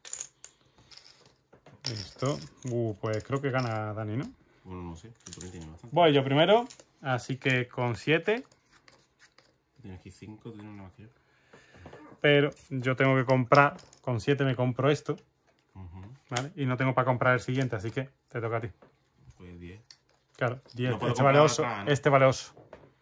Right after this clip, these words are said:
Speaker 2: Ah, ese vale ocho.
Speaker 1: Claro, el siguiente vale oso.
Speaker 2: Cinco. Sí, bueno.
Speaker 1: Bueno, si coges ese, tomas dos, ¿vale? Básicamente.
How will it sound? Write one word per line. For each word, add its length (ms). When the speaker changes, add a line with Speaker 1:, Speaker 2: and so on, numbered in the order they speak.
Speaker 2:
Ah, 240
ese 180
vale 220
ocho. 320
Speaker 1:
Claro, 260
el 60
siguiente 260
vale 160
oso. 240
Speaker 2:
Cinco. 840
Sí, 140
bueno. 160
Speaker 1:
Bueno, 260
si 80
coges 300
ese, 100
tomas 220
dos, 100
¿vale? 220
Básicamente. 400